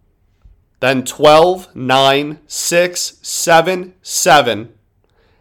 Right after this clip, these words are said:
and then in two thousand twenty-one, he had thirty-one barrels. A barrel is an exit velo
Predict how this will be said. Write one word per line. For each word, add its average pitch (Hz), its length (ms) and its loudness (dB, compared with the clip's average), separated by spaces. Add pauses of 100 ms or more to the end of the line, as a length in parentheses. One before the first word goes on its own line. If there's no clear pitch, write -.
(260)
and 135 60 0
then 151 80 4
in 151 80 0
two 190 180 -4
thousand 185 380 2
twenty-one, 160 580 0
he 131 140 -8
had 139 180 2
thirty-one 156 1200 -2
barrels. 120 640 -2 (1900)
A 143 60 -4
barrel 151 380 6
is 143 80 -2
an 131 100 -4
exit 139 360 -2
velo 131 580 0